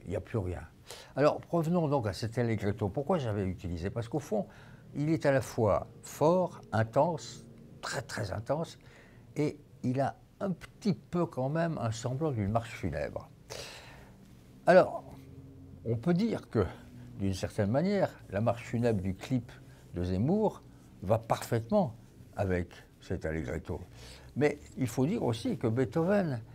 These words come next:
a été utilisé, et cette septième, tenez-vous bien, dans trente-huit films. J'ai répertorié.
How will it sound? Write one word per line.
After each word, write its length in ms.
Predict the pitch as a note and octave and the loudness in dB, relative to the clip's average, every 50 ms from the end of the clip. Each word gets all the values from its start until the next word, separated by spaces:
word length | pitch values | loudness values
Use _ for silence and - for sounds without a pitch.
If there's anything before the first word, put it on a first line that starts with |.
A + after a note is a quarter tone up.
| - - - | -16 -8 -4
a 100 | - C3+ | -2 -2
été 180 | B2 - E3 | 0 2 2
utilisé, 720 | E3 E3+ E3 - - E3 D3+ E3 D#3+ D#3 F#3 F3+ - - G3 | 2 2 2 0 -2 -2 0 0 2 2 2 2 2 0 -2
et 40 | |
cette 240 | - - F#3+ E3+ - | 0 2 2 0 0
septième, 540 | - - D#3 C3+ - - F3 F3 F3+ E3+ D3+ - - - - - - - - | 0 -2 -2 -2 -2 -2 -2 0 0 -2 -4 -6 -10 -18 -20 -20 -20 -8 -2
tenez-vous 380 | - F3 F3+ E3 D3+ C#3 D3+ | 0 2 4 4 4 4 2
bien, 280 | C#3+ C3 F3 F3+ F3+ E3 - - - - - - - - - - | 2 2 2 2 0 0 -4 -12 -18 -20 -20 -20 -20 -16 -6 -2
dans 160 | A2+ G#2 F#2+ - - | 0 0 0 -2 -6
trente-huit 500 | - - - D#3+ F#3+ F3+ - - C#3+ A#2+ | -6 -4 2 4 4 2 2 2 0 0
films. 500 | A2 - - A2 G2 F2 E2 D#2+ D#2+ - - - - - - - - - - - - - | 0 -2 -2 0 0 0 0 -2 -4 -6 -10 -14 -18 -20 -20 -20 -20 -20 -20 -18 -12 -6
J'ai 140 | G2+ A#2 B2+ | -2 0 0
répertorié. 760 | B2 C#3 B2+ - B2+ A2 - - - - G2 F#2 - - - | 2 0 0 0 0 -2 0 -2 -4 -4 -4 -4 -6 -8 -10